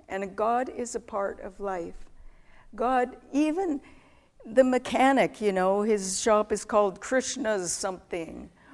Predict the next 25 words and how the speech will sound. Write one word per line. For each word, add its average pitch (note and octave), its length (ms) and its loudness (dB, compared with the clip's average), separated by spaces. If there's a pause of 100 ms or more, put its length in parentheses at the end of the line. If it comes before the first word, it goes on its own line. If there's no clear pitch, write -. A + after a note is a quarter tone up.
(140)
or G#3+ 260 0
Ram A3 520 4
something, F3 840 -4 (300)
or A3+ 320 2
everybody C4+ 680 4
has B3 380 0
words A3+ 540 2
of G3 200 -6
God, F#3 560 -4 (300)
all A3+ 200 2
the A#3+ 140 -4
deities. G3+ 960 -4 (360)
And A#3 220 0
they, A#3 220 0 (240)
they, A3 400 0
um, G#3+ 420 -4 (140)
are A3+ 140 -4
constantly C4 1080 -4 (760)
having C4+ 440 -2
that A#3+ 240 -2
be A#3 120 -6
part A3+ 360 -4
of A3 140 -10
their A3+ 200 -4
life. C#4 500 -6